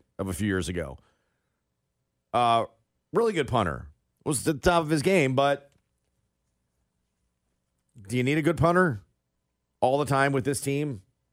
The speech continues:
Can that be a spot where you get cheaper? And I think that that's where they went. They went the young, cheaper route. They swapped out for, for Tommy Townsend. Townsend, again,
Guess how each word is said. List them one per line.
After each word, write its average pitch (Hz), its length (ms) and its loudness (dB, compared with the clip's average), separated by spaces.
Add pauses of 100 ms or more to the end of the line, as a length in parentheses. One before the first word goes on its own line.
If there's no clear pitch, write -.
(240)
Can 131 260 0
that 127 200 4
be 139 80 2
a 131 40 2
spot 131 240 2
where 127 80 0
you 123 80 0
get 131 120 -2
cheaper? - 420 -4 (160)
And 110 120 -4
I 117 40 -2
think 113 160 -2
that 117 160 2
that's 117 200 2
where 123 60 2
they 117 80 2
went. 113 160 2
They 95 80 0
went 98 160 -2
the 95 160 -8
young, 104 320 0
cheaper 120 300 -2
route. 110 340 0 (320)
They 92 100 -8
swapped 110 440 0
out 113 240 2
for, 107 180 0
for 101 80 -6
Tommy 107 280 0
Townsend. 98 480 -2 (280)
Townsend, 117 340 -2
again, 117 360 0